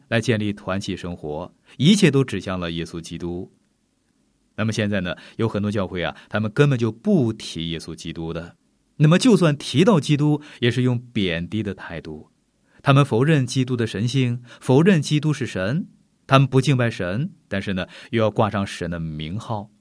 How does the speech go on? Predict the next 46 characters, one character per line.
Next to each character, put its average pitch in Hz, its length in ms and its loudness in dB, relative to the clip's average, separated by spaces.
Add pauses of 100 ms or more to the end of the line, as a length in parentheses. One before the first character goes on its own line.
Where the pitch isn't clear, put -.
(640)
他 - 120 6
们 135 80 6
会 139 120 6
提 131 120 0
到 127 100 6
耶 131 120 4
稣 131 140 -2
基 127 140 -2
督 131 100 -4
的 127 140 4
教 139 240 2
训 120 380 -2 (120)
啊， 95 120 -6
说 120 160 0
他 120 160 -2
呀 113 180 -2 (220)
是 - 120 -6
一 113 40 0
个 110 80 -2
大 110 160 2
好 101 180 -2
人 135 540 2 (240)
啊， - 60 -10
甚 165 220 4
至 120 100 -2
啊 92 160 -2 (180)
称 135 180 0
他 120 120 0
是 120 220 -2 (340)
万 196 260 4
世 107 180 -4
巨 90 200 -8
星， 143 460 0 (300)
但 135 140 6
却 127 160 4
否 123 360 2
定 170 200 6
圣 151 180 2
经 143 100 0
所 101 160 -4
记 107 180 -2
载、 90 180 -6
所 87 180 -8
教 95 200 -4
导 76 240 -8
的， 98 220 -8